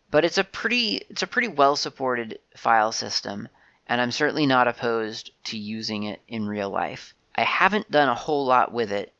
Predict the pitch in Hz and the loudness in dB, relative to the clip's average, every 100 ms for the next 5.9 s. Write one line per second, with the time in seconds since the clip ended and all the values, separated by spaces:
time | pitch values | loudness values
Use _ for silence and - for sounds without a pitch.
0 | - 117 117 - 156 156 147 135 117 - | -6 -2 -2 2 2 2 -2 -4 -4 -4
1 | - 107 73 - 110 123 151 131 - 110 | -2 -2 -4 -8 -8 -4 -2 0 2 4
2 | 101 107 110 107 - 117 - - 160 156 | 4 0 -6 -8 -6 -6 -6 -2 0 4
3 | 139 123 - 120 - 113 - 110 - 107 | 4 4 0 -2 0 -2 -2 -4 -2 -2
4 | - 113 - 101 113 120 131 123 113 113 | 2 2 2 -8 -8 -4 -2 -2 -4 -6
5 | 113 131 117 120 98 110 110 110 | -8 -2 -2 -2 -4 -6 -4 -4